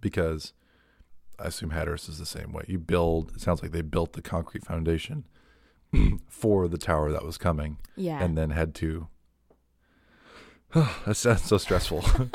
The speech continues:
Speaker 1: Like, what's your job? I
Speaker 2: It's
Speaker 1: worry
Speaker 2: like,
Speaker 1: about my
Speaker 2: oh.
Speaker 1: lighthouse. <laughs>
Speaker 2: Work with historic buildings that can't be destroyed. <laughs>
Speaker 1: Yeah. I have some comments about that in the future on my
Speaker 2: Okay.
Speaker 1: next episode.
Speaker 2: Whoa,
Speaker 1: Mm-hmm.
Speaker 2: fun.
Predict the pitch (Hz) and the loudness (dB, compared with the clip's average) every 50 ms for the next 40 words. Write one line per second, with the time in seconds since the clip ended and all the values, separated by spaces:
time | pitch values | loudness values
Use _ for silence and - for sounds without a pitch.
0 | 302 - 160 - - - - - - - - - - - - - 131 - - 135 | -2 -2 -2 -2 -4 -6 -10 -16 -16 -16 -14 -10 -8 -4 2 2 2 2 2 0
1 | 120 123 123 120 120 127 139 139 135 - - - - - - - _ - 95 92 | 4 6 8 8 8 6 4 2 -4 -10 -14 -20 -20 -20 -20 -10 _ 0 2 2
2 | 87 85 82 82 82 80 80 82 80 85 80 80 80 80 80 78 82 82 80 82 | 2 4 4 4 4 4 2 2 2 2 2 2 2 2 2 2 2 4 2 2
3 | 80 85 80 80 82 - - - - 110 101 - - - - - - - - 151 | 2 0 -2 -2 -2 -4 -6 -4 -4 -4 -4 -4 -6 -10 -10 -12 -4 2 2 2
4 | - - 147 - - - 123 - 214 208 196 - 190 175 180 175 160 - - 175 | 2 2 -6 -6 -4 -6 -4 -2 -2 -4 -4 -6 -8 -10 -10 -12 -12 -10 -8 -8
5 | 160 151 156 151 - - 165 156 147 147 147 160 165 165 - - - - - 151 | -6 -8 -8 -10 -8 -8 -8 -6 -6 -10 -12 -14 -14 -14 -14 -16 -16 -14 -16 -16
6 | 147 - - 190 - - - - - 156 151 147 156 190 - - - - - - | -16 -14 -16 -18 -18 -18 -20 -14 -12 -10 -8 -8 -8 -8 -10 -12 -14 -16 -18 -8
7 | - - - 69 - 339 - - - - - - 104 123 139 143 107 90 - - | -2 -2 0 0 0 -2 -2 -2 -8 -4 2 4 4 4 4 2 -2 -2 -4 -6
8 | 92 85 85 82 82 82 - - _ _ _ _ _ _ _ _ _ _ _ _ | -4 -4 -4 -6 -8 -10 -14 -20 _ _ _ _ _ _ _ _ _ _ _ _
9 | _ _ _ _ _ _ _ _ _ - - 110 98 92 87 82 - - - - | _ _ _ _ _ _ _ _ _ -6 0 0 0 0 0 -4 -4 -4 -4 -2
10 | 73 - - - - - - - 104 95 87 - - - 101 - - - 120 113 | -4 -4 -6 -8 -8 -8 -8 -6 -4 -4 -4 -6 -8 -10 -10 -10 -10 -16 -16 -16
11 | _ - - 95 90 208 - 87 92 - 87 87 - - - - - - - - | _ -8 -4 -2 -2 0 0 0 0 -2 -2 -4 -6 -8 -6 -6 -6 -6 -6 -10
12 | 180 185 208 220 269 349 453 480 453 392 330 285 254 233 214 196 180 165 120 131 | -8 -6 -4 -4 -2 -2 -2 -2 0 0 0 0 0 0 2 2 2 2 0 -2
13 | 156 - 226 262 339 381 349 | -2 -2 -2 0 0 -2 -2